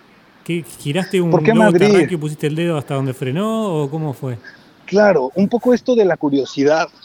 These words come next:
Speaker 2: que te hablaba. Cuando yo estaba estudiando el máster en antropología, este, tenía un enfoque especialmente para lo-, Latinoamérica, y entonces leía muchos cronistas del siglo dieciséis con este,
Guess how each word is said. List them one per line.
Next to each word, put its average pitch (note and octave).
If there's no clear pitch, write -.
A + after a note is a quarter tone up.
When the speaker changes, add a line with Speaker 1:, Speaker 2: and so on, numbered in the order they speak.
Speaker 2:
que -
te A#2+
hablaba. B2+
Cuando F3
yo G#3+
estaba A#3+
estudiando G3
el F3
máster D#3+
en D3
antropología, B2+
este, -
tenía D#3+
un G3
enfoque F#3+
especialmente D3
para A#2
lo-, A2+
Latinoamérica, A#2+
y A#2+
entonces E3+
leía E3
muchos F3
cronistas D3+
del C3
siglo C#3+
dieciséis C3+
con B2+
este, B2+